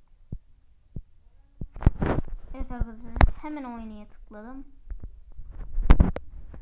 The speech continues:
Diğer oyuncular bekleniyor. Beklensin. Yani arkadaşlar yine mi tek? Yine tekse arkadaşlar çok fazla heyecanlanmama gerek olmayacak.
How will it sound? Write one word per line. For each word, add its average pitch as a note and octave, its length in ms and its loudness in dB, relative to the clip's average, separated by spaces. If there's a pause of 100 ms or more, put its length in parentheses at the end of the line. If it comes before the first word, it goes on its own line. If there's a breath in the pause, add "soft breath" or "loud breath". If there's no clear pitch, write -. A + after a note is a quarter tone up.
(280)
Diğer C4+ 180 -14
oyuncular G#3 520 -6 (140)
bekleniyor. A#3+ 680 -6
Beklensin. B3+ 680 -16 (3750)
Yani A3 160 -10
arkadaşlar C4 500 -12
yine C4 300 -6
mi B3 160 -8
tek? - 400 -16 (1200)
Yine - 280 10
tekse - 240 4
arkadaşlar - 520 -2
çok - 120 -2
fazla C4 380 -8
heyecanlanmama B3 840 -12
gerek B3 380 -16
olmayacak. G3+ 500 -18